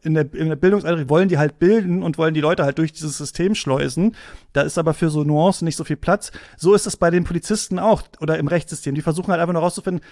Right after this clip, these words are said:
was wäre ein Motiv, was wäre ein Indiz. Und als dann der Sohn ihm quasi diese neue Sprache geben will, sagt er, „Ah, okay, also ist es Mobbing. Ja gut, das könnten wir schon benutzen“, so ungefähr. Und das fand ich ganz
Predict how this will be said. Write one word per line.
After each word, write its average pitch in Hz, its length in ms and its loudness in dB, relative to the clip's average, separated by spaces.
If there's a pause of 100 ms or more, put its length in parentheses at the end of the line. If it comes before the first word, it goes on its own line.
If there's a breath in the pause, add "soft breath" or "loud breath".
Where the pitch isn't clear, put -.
was 165 340 0
wäre 185 140 4
ein 180 60 2
Motiv, 170 440 0
was 175 240 0
wäre 180 120 4
ein 175 80 0
Indiz. 160 520 -2
Und 151 280 -6
als 165 300 -2
dann 165 300 2
der 160 140 2
Sohn 175 200 0
ihm 170 140 -2
quasi 160 260 -2
diese 151 160 -4
neue 151 180 0
Sprache 165 640 0 (200 soft breath)
geben 175 420 2
will, 160 280 2 (200 soft breath)
sagt 165 280 0
er, 170 160 4 (160 loud breath)
„Ah, 185 160 8
okay, 196 240 2
also 165 200 2
ist 170 100 -2
es 160 120 -6
Mobbing. 175 500 2
Ja 165 140 6
gut, 175 160 0
das 160 120 2
könnten 185 200 0
wir 165 80 0
schon 165 160 0
benutzen“, 156 460 0
so 143 100 -8
ungefähr. 135 540 -6
Und 139 140 -4
das 185 160 0
fand 208 180 2
ich - 140 -8
ganz 175 360 -2